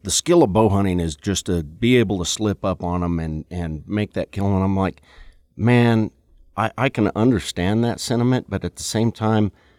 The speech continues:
how do you describe the excitement of when one sees you and comes charging at you? There is nothing like it."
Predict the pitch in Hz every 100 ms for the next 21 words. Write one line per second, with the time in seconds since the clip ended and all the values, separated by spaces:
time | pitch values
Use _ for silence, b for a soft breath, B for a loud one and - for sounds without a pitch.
0 | b _ - 98 123 156 107 98 80 85
1 | - - 98 95 95 76 78 80 78 78
2 | - 113 95 - 76 64 85 78 92 101
3 | 104 90 92 80 76 - 113 110 92 87
4 | 98 80 82 78 95 85 76 - - 95
5 | 80 73 71 73 - 80 71 - 127 131
6 | 101 82 98 104 120 110 110 87 87 76
7 | _ 92 107 143 -